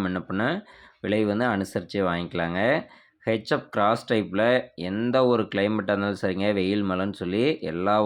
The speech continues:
ஊருக்குமே தாங்கக்கூடிய வகையில நல்ல கை கால் ஊக்குல, நல்ல வாட்ட சாட்டத்துல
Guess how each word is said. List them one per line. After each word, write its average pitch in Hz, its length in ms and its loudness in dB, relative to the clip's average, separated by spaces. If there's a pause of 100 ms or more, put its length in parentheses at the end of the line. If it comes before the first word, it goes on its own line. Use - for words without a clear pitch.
ஊருக்குமே 101 420 -2
தாங்கக்கூடிய 90 560 -2
வகையில 87 260 -2 (680)
நல்ல 104 300 0
கை 101 80 2 (120)
கால் 101 260 2
ஊக்குல, 95 380 -2
நல்ல 92 120 0 (100)
வாட்ட 87 260 0
சாட்டத்துல 87 440 -2